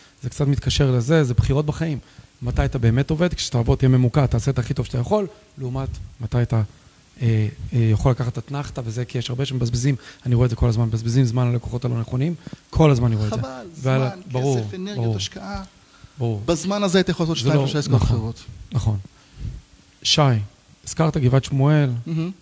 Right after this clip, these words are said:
Speaker 1: אה, אתה יכול אולי לתת לנו סק-, אני לא שאלתי אותך בהתחלה, בדרך כלל אני שואל בהתחלה, עכשיו אני אעשה את זה בסוף.
Speaker 2: אוקיי.
Speaker 1: משפט שניים על שי דרזי, מה אתה עושה?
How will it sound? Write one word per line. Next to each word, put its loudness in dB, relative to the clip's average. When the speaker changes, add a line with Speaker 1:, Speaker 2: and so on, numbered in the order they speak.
Speaker 1:
אה, 2
אתה -2
יכול 0
אולי 4
לתת -2
לנו 0
סק-, -10
אני 2
לא 2
שאלתי -4
אותך -8
בהתחלה, -2
בדרך 0
כלל -2
אני -2
שואל -4
בהתחלה, -4
עכשיו -4
אני 2
אעשה -2
את -4
זה -4
בסוף. -2
Speaker 2:
אוקיי. -4
Speaker 1:
משפט 0
שניים 2
על 4
שי 0
דרזי, 0
מה 0
אתה -4
עושה? -2